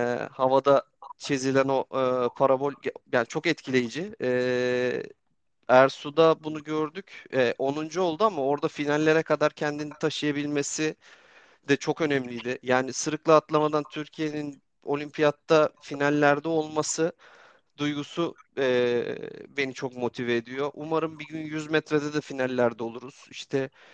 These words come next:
iki yüz metrede de finallerde oluruz. Yani bu, e, olimpiyatların a-, amiral gemisi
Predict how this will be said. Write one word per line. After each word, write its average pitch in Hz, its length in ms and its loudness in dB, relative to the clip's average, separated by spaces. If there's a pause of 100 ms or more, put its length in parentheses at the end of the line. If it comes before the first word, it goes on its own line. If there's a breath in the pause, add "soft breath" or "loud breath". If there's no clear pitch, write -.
(260 soft breath)
iki - 220 -10
yüz 156 120 -6
metrede 151 460 -2
de 151 80 4
finallerde 127 640 2
oluruz. 123 400 -10
Yani 127 360 0
bu, 135 200 -6 (180)
e, 127 300 2
olimpiyatların 143 760 0
a-, 143 120 2 (120)
amiral 139 460 6
gemisi 139 600 0